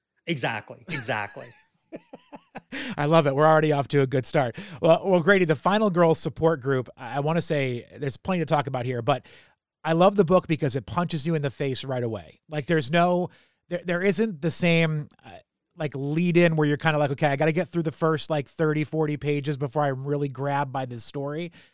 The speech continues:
Speaker 2: Yours, the tension in the, in the very first support group at the very beginning, it just, from there on, it never lets you go.
Speaker 1: Thanks. I really appreciate that because,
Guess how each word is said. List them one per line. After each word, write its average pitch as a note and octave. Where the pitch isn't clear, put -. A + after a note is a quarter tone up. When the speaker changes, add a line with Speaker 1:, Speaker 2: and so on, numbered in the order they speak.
Speaker 2:
Yours, D#3+
the D3
tension F#3+
in F3
the, C#3+
in C#3+
the C3
very D#3
first E3
support E3
group D#3
at C3
the B2
very D3
beginning, D3
it B2
just, D3
from C#3+
there D#3
on, A#2+
it C3
never C#3+
lets B2+
you B2
go. F2
Speaker 1:
Thanks. G#3+
I E3+
really G3+
appreciate F3+
that G#3+
because, D#3+